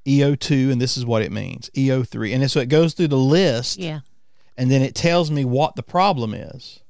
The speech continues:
Speaker 1: but it doesn't tell me how to fix it.
Speaker 2: <laughs>
Speaker 1: And I'm like, "Okay, is there a master reset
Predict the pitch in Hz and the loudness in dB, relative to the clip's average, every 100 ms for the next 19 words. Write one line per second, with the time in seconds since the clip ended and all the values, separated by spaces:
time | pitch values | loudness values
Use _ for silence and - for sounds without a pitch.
0 | - - - - - - - 147 139 160 | -20 -20 -20 -20 -20 -14 -2 0 2 2
1 | 139 120 160 143 139 135 98 - 214 - | 2 0 0 2 0 0 -4 -2 -2 -2
2 | - - 294 - - 294 - 254 - - | -4 -4 -6 -4 -6 -6 -6 -8 -8 -14
3 | - - - - - - - - - - | -20 -20 -20 -20 -20 -20 -20 -20 -20 -20
4 | - 135 139 143 131 - 170 160 143 147 | -2 0 2 2 0 0 0 2 0 0
5 | 127 139 139 123 117 127 143 139 - 151 | 0 0 2 0 0 0 -2 -4 -6 -6
6 | 139 120 127 131 - - 104 90 | -6 -4 -2 -2 -2 -4 -4 -4